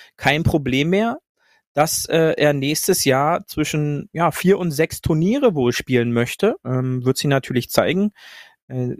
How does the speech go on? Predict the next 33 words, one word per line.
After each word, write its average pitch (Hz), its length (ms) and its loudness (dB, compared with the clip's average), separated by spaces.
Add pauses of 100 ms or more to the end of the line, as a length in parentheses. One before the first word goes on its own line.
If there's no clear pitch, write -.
(100)
die 131 120 -2
nächste 139 360 2
Saison, 127 600 0 (160)
sag 127 140 0
ich 131 140 -4
mal, 123 260 0 (760)
April 147 480 0
ist 120 160 -4
ja 143 100 2
noch, 135 380 -4
äh, 123 160 2
ein 120 260 0
Winter 156 300 2
entfernt. 131 600 -2 (560)
Äh, 135 360 -2 (100)
nichtsdestotrotz - 1040 -2 (240)
sind 139 280 -2
das 156 100 2
natürlich 151 320 -2
immer 139 280 0
Nachrichten, 123 540 -2
die 139 100 0
sofort 147 560 2
in 139 100 -4
der 120 120 0
Golfwelt 120 640 -2
einschlagen 160 760 0
und, 123 380 -4
ähm, 113 220 -6
gestern 135 480 0
Breaking 135 380 -2
News 135 240 -6
mäßig 139 460 -2